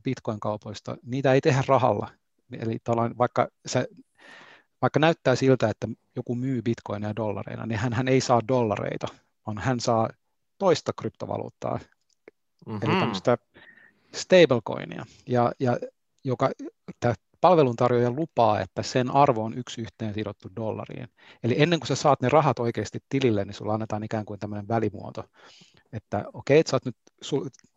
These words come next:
Speaker 1: sä oot nyt klousannut sen Bitcoin-kaupan, mut sä et oo saanut vielä niitä rahoja tilille, sen sijaan sä saat ikään kuin tämmösen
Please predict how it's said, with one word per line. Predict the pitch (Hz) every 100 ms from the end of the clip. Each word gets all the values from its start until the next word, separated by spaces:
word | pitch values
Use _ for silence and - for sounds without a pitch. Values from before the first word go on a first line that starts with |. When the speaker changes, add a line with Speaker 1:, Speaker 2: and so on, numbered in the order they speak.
| -
Speaker 1:
sä | 120
oot |
nyt | 123 -
klousannut | 156 143 117 -
sen | 104
Bitcoin-kaupan, | 123 196 - 143 127 123 117 117
mut | 113
sä | - 127
et | 123
oo |
saanut | - 123 117
vielä | 113
niitä | 117
rahoja | 147 135 117
tilille, | 131 123 110
sen | - 117
sijaan | 135 123
sä | 110
saat | - 107 -
ikään | 107
kuin | 101
tämmösen | 107 104 98